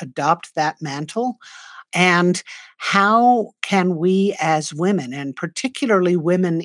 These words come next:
in diverse situations, stand for and with each other to accelerate each other's learning and capacity?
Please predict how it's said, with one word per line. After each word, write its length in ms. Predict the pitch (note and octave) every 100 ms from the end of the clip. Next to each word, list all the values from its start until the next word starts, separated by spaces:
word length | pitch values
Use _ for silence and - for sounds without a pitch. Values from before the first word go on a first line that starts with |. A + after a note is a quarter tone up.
| -
in 240 | E3 D#3
diverse 680 | D3+ D3 D#3+ G3+ G#3 - - - - _
situations, 1120 | - G3 F#3 - D#3 F#3 F#3+ - B2+ C#3 - - - - - -
stand 680 | - - G#3+ A3+ A#3 A#3 A#3 _
for 480 | - A3+ G#3 G3+ -
and 260 | F3 E3+
with 240 | D#3+ G#3 -
each 280 | F#3+ F3+ D#3
other 320 | D3 D3 C3+ -
to 160 | E3
accelerate 760 | D#3+ - - G3 A3 F#3+ F#3+ F3+
each 220 | F3 -
other's 380 | E3 D#3+ C#3+ C#3+
learning 580 | D#3+ F#3+ A3 C#4 C4+ - -
and 160 | D#3+
capacity? 760 | D#3 D#3 D#3+ C3+ - - -